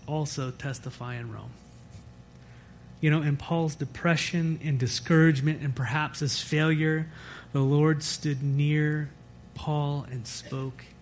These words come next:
in the night. I love that about the Lord. Now we need that in our lives.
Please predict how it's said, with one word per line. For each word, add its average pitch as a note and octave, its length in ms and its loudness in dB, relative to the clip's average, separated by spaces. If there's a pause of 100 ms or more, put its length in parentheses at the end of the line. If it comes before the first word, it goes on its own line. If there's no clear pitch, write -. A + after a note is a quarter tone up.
(100)
in B2 360 -6
the A#2 80 -8
night. G#2+ 380 -12 (3000)
I B2 100 -10
love B2 180 -6
that A#2+ 160 -8
about A#2+ 260 -12
the B2 80 -12
Lord. A#2+ 220 -12 (1600)
Now D3+ 140 -2
we D#3 180 0
need D#3 460 0
that A#2 320 -6 (680)
in C3+ 120 -4
our C3 140 -4
lives. A#2 500 -10